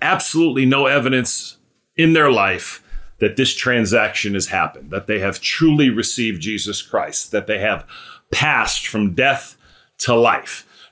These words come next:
Do you recognize spiritual life in you if you claim to have all the beliefs? Now, if you don't, if you don't adhere, if you, if you don't absolutely rest and confirm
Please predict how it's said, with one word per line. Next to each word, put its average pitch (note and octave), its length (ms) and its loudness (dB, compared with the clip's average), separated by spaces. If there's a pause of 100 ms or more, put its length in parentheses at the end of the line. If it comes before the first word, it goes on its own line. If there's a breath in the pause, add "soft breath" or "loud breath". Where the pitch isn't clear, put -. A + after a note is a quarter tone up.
(100)
Do D#3 180 2
you F3+ 240 2
recognize A2+ 680 0
spiritual C#3+ 1040 0
life A2 480 0 (160)
in D#3+ 240 4
you E2 300 -4 (580 loud breath)
if - 260 4
you C3+ 140 2
claim B2+ 380 2
to A2+ 80 2
have A2+ 180 2
all A2 200 2
the A2 60 2
beliefs? B2+ 400 0
Now, C3 140 2
if C3+ 140 -2
you E3+ 100 0
don't, G3+ 400 2 (640 soft breath)
if D3+ 260 2
you C3+ 140 4
don't D#3+ 500 0 (720)
adhere, G2+ 880 -2 (280 soft breath)
if C3 220 -2
you, C3 220 2
if C3 200 -10
you B2 120 2
don't D#3 340 0 (160)
absolutely C#3 960 0
rest G2+ 800 0 (180)
and B2+ 180 0
confirm G#2 1000 0